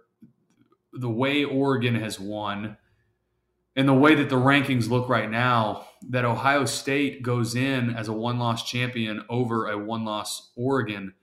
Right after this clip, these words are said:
And I think it would be so terrible for college football, because then it's, why the hell are we playing these out-of-conference games? If, if that's the message you're sending, then stop putting your, your neck on the line in these non-conference games.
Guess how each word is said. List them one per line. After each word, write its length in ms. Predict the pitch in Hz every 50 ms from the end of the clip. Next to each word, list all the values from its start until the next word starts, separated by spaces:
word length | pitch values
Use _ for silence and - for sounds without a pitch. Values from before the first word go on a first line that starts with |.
| _ _ _ _ _ _ -
And 80 | 120
I 80 | 131 135
think 160 | 143 131 131
it 80 | 135 131
would 240 | 127 117 117 -
be 460 | - 117 117 117 110 107 107 107 - _ _ _ _ _ _ _ _ _
so 500 | - - - - - 165 147 143 135 120
terrible 720 | - - - 139 131 123 117 107 95 92 92 92 92 _ _ -
for 100 | - 120
college 320 | 117 - 127 117 104 -
football, 500 | - 127 120 120 110 104 98 92 - - - _ _
because 200 | - 156 135 117
then 160 | 156 175 170
it's, 340 | 156 127 - - - - _ _ _ _ _ -
why 460 | - - - 107 - 135 139 147 160
the 60 | 160
hell 160 | 147 156 156
are 100 | 151 139
we 120 | 127 127 123
playing 420 | 120 127 - 139 143 147 143 135
these 140 | 127 113 110
out-of-conference 580 | 123 117 113 - - 135 143 139 127 113 -
games? 500 | - - 98 95 - - - - - _ -
If, 160 | 143 139 120 - -
if 240 | 160 135 - 147
that's 380 | 131 151 151 165 170 165 - -
the 100 | - 139
message 360 | 127 131 143 139 139 147 120
you're 120 | 113 120 113
sending, 460 | 117 - 147 147 139 127 113 104 - - _ _ _ _ -
then 360 | 147 139 123 113 95 - - - _ _ _
stop 480 | - - - - 160 143 143 135 - -
putting 280 | 170 180 180 170 139
your, 260 | 120 110 107 107 - - 117
your 180 | 113 113 113
neck 300 | 107 107 123 156 160 -
on 120 | 117 107 104
the 60 | 101
line 400 | 95 95 98 98 101 101 104 107
in 80 | 104
these 180 | 104 104 101 98
non-conference 640 | 98 101 113 139 135 - 110 98 95 - 95 92
games. 320 | - - 101 101 104 110